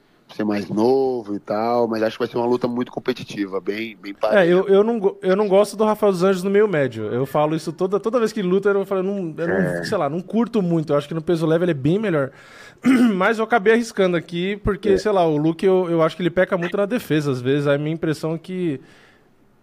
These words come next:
Speaker 2: sei lá, toma muita porrada desnecessária e acho que o Rafael
Speaker 1: É, eu
Speaker 2: mesclando
Speaker 1: acho
Speaker 2: tudo em vinte e cinco minutos tem mais experiência, talvez faça diferença, não sei.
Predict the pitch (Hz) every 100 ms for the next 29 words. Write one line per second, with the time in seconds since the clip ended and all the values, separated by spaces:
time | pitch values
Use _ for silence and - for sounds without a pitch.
0 | - - 139 104 98 _ - 123 127 135
1 | 139 143 143 143 139 139 143 143 143 156
2 | 160 - 156 147 117 143 143 143 135 143
3 | 139 135 139 139 151 143 147 147 147 151
4 | 160 165 - 175 170 139 156 160 151 156
5 | 143 147 143 - - - 139 139 151 127
6 | 151 147 -